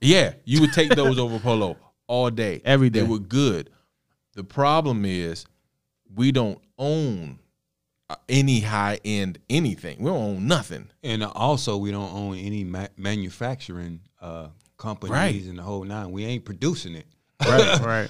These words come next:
Speaker 3: We gotta
Speaker 1: Right.
Speaker 3: reach out elsewhere to get it
Speaker 2: The
Speaker 3: produced.
Speaker 2: resource,
Speaker 1: Right.
Speaker 2: yeah.
Speaker 3: You know,
Speaker 1: So,
Speaker 3: so
Speaker 1: so anywhere you go down the chain, we have to go to somebody else
Speaker 2: At some point.
Speaker 1: at some point.
Speaker 2: Yep.
Speaker 1: Right? So that needs to change. But how?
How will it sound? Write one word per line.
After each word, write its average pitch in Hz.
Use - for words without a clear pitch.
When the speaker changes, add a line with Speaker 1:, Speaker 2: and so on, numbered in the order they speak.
Speaker 3:
We 139
gotta 143
Speaker 1:
Right. 180
Speaker 3:
reach -
out 131
elsewhere 131
to 113
get 120
it 117
Speaker 2:
The 113
Speaker 3:
produced. 113
Speaker 2:
resource, -
Speaker 1:
Right. 110
Speaker 2:
yeah. 113
Speaker 3:
You 113
know, 98
Speaker 1:
So, 123
Speaker 3:
so 107
Speaker 1:
so 123
anywhere 147
you 131
go 131
down 127
the 110
chain, 104
we 131
have 113
to 107
go 107
to 87
somebody 87
else 76
Speaker 2:
At 104
some 123
point. 127
Speaker 1:
at 101
some 117
point. -
Speaker 2:
Yep. 110
Speaker 1:
Right? 98
So 117
that 113
needs 95
to 85
change. 113
But 104
how? -